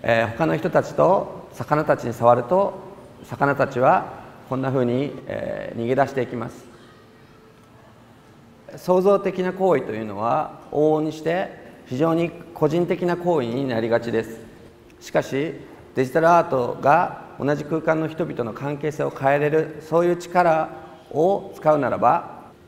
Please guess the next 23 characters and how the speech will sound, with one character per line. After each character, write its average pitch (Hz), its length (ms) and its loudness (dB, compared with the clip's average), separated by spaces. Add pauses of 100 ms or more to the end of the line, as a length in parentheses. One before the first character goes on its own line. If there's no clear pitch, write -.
(140)
個 147 120 -2
人 151 160 0
的 160 220 -4
な 156 100 -2
行 165 220 2
為 139 60 2
に 120 60 0
な 120 100 2
り 135 80 0
が 143 120 4
ち 143 120 -6
な 143 100 0
創 156 200 0
造 160 120 2
的 156 200 -6
な 151 100 -2
行 160 240 0
為 113 80 2
を、 160 400 -2 (280)
共 175 180 4
同 180 160 2
的 175 220 -6
で 190 440 -2